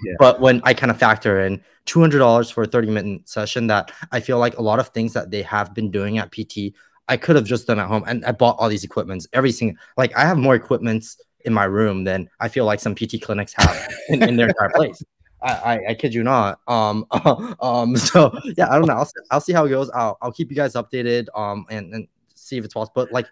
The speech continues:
Speaker 2: as Victor says, um, if you have the means, um, I think going to P T would still be the recommended thing. Um, I, I swear by P T,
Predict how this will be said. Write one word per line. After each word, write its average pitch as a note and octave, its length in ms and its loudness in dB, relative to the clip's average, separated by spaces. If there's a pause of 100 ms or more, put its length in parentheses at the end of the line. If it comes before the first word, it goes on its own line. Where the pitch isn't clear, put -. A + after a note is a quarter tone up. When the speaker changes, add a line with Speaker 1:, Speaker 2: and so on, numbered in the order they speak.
(160)
Speaker 2:
as B2 100 -4
Victor A#2+ 240 -6
says, A2 260 -2 (300)
um, G2 240 -4 (140)
if B2 80 -8
you D3 80 4
have D3 120 0
the - 60 -6
means, D3 360 -2 (260)
um, G#2+ 260 -4 (140)
I B2+ 60 -6
think B2+ 200 -4
going A#2 180 0
to G2 80 -4
P F#2+ 140 -12
T - 180 -12
would F#2 160 -10
still G#2 120 -10
be F#2+ 160 -12
the F2 100 -10
recommended F2+ 460 -10 (120)
thing. F#2+ 240 -8 (120)
Um, F#2 260 -8 (140)
I, G#2+ 360 2
I G2+ 260 -2
swear A#2 260 -2
by G2 160 -2
P G#2 160 -12
T, G#2 280 -8